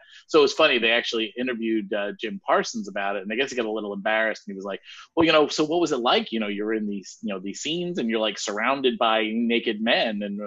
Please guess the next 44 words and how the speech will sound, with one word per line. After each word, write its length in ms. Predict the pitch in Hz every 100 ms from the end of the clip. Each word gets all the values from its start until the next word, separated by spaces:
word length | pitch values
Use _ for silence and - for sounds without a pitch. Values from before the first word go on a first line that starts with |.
| 101
whatever, 480 | 113 117 110 110
and 180 | 107 101
blah, 200 | 107 107
blah." 180 | 117 135
And 80 | 117
he's 140 | 117
like, 180 | 117 110 _ _ _ _ _ -
"Well, 240 | 359 294
you 120 | 311
know," 340 | 320 196 143 151
he's 160 | 175
like, 340 | 180 175 170 - _ _ _ _ _ _ _ -
"there 80 | 117
really 160 | 135 151
wasn't 260 | 143 143
a 140 | 120 104 _ -
bad-looking 580 | 117 127 131 - 165 143
one 160 | 147
among 380 | 147 131 185 240
them, 280 | 180 139 147
so, 440 | - 170 156 160
you 120 | 160 165
know, 220 | 165 - - 440
<laughs> 140 | -
I'm 80 | 370
not 160 | -
gonna 220 | 320 262 -
complain." 580 | 139 127 165 170 117
He 80 | 113
was 120 | 127
very, 280 | 135 165 139 - - _ _ _
he 140 | 156 156
was 140 | 147
very 160 | 170 156
cute 280 | - 151 120
and 60 |
very 200 | 113 113 104
coy 320 | 113 110 98
about 240 | 92 92 -
it. 80 | -
So, 120 | - - -
but 80 | 123
it's, 160 | 147 -
uh, 100 | 170